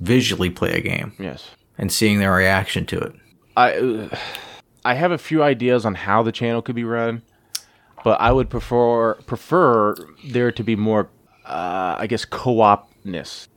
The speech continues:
Speaker 2: during the stream. So w-, you and I are playing a, the same game at the same time and having it streamed.
Speaker 1: Or, like, in the same world playing multiplayer on the same game.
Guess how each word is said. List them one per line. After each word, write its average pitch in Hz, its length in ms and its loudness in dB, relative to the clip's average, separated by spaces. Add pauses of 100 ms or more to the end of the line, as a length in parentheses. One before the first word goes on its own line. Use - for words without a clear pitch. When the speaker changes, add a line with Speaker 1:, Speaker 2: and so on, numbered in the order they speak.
Speaker 2:
during 101 300 4
the 78 80 -4
stream. 78 320 -4
So 85 260 4
w-, 101 520 -6
you 165 220 2
and 139 100 2
I 123 160 4
are 110 120 2
playing 101 380 -4
a, 87 140 -4
the 98 180 -8
same 92 320 -2
game 85 400 0
at 78 60 -16
the - 80 -14
same 85 260 -2
time 78 540 0 (400)
and 90 120 0
having 90 420 2
it 80 100 -4
streamed. - 420 -6 (420)
Speaker 1:
Or, 120 120 0
like, 117 200 0
in 110 120 2
the 104 80 2
same 95 320 0
world 95 360 2
playing 90 260 0
multiplayer 85 760 0
on 87 160 -4
the - 60 -4
same - 240 -4
game. - 260 -4